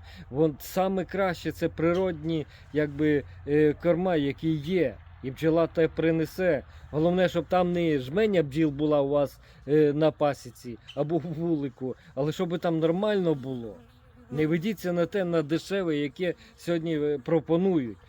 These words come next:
Адже заглянувши в той вулик, там фактично нема що брати.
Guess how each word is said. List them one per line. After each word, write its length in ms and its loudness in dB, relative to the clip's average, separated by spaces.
Адже 260 0
заглянувши 640 -2
в 80 -4
той 260 4
вулик, 500 -2
там 440 0
фактично 580 -4
нема 340 0
що 180 -2
брати. 380 -2